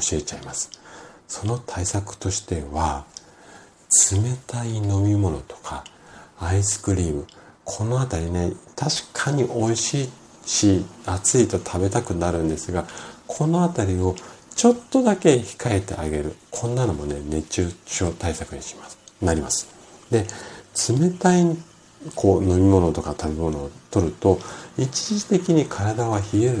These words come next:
んですけれども、その後にね、急に冷えちゃうと、体の方がもう、うん、このまま冷えたらまずいと思って、体温がぐんとまた上がるんですよ。なので、かえって体の中が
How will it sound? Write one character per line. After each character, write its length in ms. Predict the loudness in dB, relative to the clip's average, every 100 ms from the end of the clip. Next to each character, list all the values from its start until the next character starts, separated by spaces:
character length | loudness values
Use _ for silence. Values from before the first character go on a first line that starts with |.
| -2
ん 100 | -4
で 100 | -10
す 160 | -8
け 80 | -6
れ 60 | -6
ど 120 | -4
も、 240 | 2 2 0 -12 -16 -14
そ 220 | -10 -2
の 120 | 0 0
後 180 | 0
に 180 | 0 2
ね、 140 | 2 2 -2 -20 -12
急 220 | 2 4
に 340 | 6 4 2
冷 180 | 2 6
え 140 | 6 6
ち 140 | 2
ゃ 40 |
う 100 | -2
と、 260 | 0 4 4 2 -18
体 300 | -6 -4 0
の 100 | 0
方 60 | -2
が 100 | -4
も 240 | -6 -6 -8 -12 -6
う、 40 | 0
う 160 | 0 0
ん、 40 |
こ 140 | 0 2
の 60 |
ま 120 | 4
ま 100 | 2
冷 100 | 2
え 60 | 2
た 140 | 0
ら 80 | -4
ま 180 | -4 -6
ず 180 | 2 2
い 80 | 2
と 80 |
思 100 | -2
っ 40 | -8
て、 320 | -2 4 4 2 -16 -20 -10
体 260 | 0 2 4
温 140 | 0
が 80 | 0
ぐ 280 | 2 6 6
ん 80 | 6
と 80 |
ま 120 | -2 -6
た 100 | -8 -4
上 120 | 0
が 60 |
る 100 | 2
ん 60 | 2
で 80 | 0
す 60 |
よ。 80 | -6 -12 -18 _ -20 _
な 100 | -2
の 160 | -2 2
で、 180 | 2 0 -4 -20 -20 -14
か 160 | -6 -2
え 60 | -2
っ 20 |
て 380 | -4 -4 -4 -4 -12 -20 _ _ -16
体 320 | -6 -4 -2
の 80 | -4
中 260 | -6 -8 -8
が 140 | -10